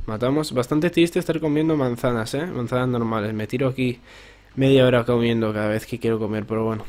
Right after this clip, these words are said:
Matamos, perfecto. Diecinueve de hierro, ¿sabes? Cuatro Iron Golems y diecinueve de hierro. Madre mía, esto está bastante O P. Es como cinco de media, ¿sabes? Pero claro, también tengo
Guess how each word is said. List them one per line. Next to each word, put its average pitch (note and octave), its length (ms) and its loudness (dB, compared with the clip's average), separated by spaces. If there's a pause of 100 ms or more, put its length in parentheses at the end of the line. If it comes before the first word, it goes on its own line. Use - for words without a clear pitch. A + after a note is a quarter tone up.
(100)
Matamos, C3 540 0
perfecto. C#3+ 640 -2
Diecinueve B2+ 540 0
de B2 140 2
hierro, A#2+ 340 2
¿sabes? C#3 260 -2
Cuatro C#3+ 280 0
Iron C#3 200 2
Golems E3 420 -2 (580)
y C3 100 2
diecinueve B2+ 460 4
de A#2 140 4
hierro. A2 340 0 (300)
Madre G2+ 380 -4
mía, F#2+ 220 -10 (100)
esto - 240 -6
está B2 680 0 (580)
bastante A#2+ 420 0
O G#2+ 80 0
P. A2 180 -4 (100)
Es - 80 -12
como A#2+ 280 0
cinco C#3+ 360 2
de A#2+ 120 4
media, A#2+ 320 0
¿sabes? C3+ 280 -2
Pero A#2+ 220 -2
claro, B2 220 2
también A2+ 260 0
tengo B2+ 540 0